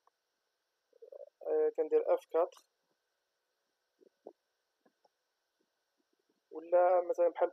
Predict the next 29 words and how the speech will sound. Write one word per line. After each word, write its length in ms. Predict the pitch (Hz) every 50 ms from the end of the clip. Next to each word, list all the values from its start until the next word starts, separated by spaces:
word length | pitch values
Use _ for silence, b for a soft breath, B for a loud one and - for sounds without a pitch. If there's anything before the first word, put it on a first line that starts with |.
| -
بي 80 | - 165
سي 180 | - - 170
بيرو 420 | 151 151 160 165 175 202 202 202 - - -
كاين 160 | 180 170 165
لي 120 | 165 165 - 175
اف 180 | 170 160 - - 180
ان 280 | 185 196 214 226 214
وموراها 440 | 208 196 180 180 180 180 180 175 175 170
تكليكي 420 | - - - - 170 - - 160
على 120 | 156 156 151 -
اف 100 | 156 - _
كاتر 160 | - 143 - _ -
في 60 | 165
نفس 140 | - - 143
الوقت. 400 | 131 123 - _ _ - - - _ _ _ _ _ _ _ _ - - _ _ _ _ _ _ _ _ _ _ _ _ _ - - _ _ - - - _ _ _ _ _ _ _ -
المهم 180 | 175 175 175 175
ندير 200 | 165 175 175 180 -
بوان 200 | 175 175 170 156
virgule، 420 | 147 160 156 151 147 180 208 233 233 _ _ _ _ _ _ _ _ _ _ - - _
كندير 300 | - 175 175 170 180 170
الشرط 360 | 165 165 - - 175 165 -
الاول 340 | 175 170 170 170 165 160 160
شنو 140 | - - 175
هو؟ 200 | 165 160 165 190
هو 280 | 196 165 156 156 180 196
ادمي. 440 | - - 156 - - 117 117 127 - _ _ _ _ _ _ _ _ _ _ _ _ _ _ _ _ _ _ - - _ _ _ _ _ _ _ _ _ _ _ _ _ _ _ - - _ _ _ _
وكاين 240 | - - - 226 233
الحاله 280 | 214 214 208 202 202 190
ديال 240 | - 175 180 175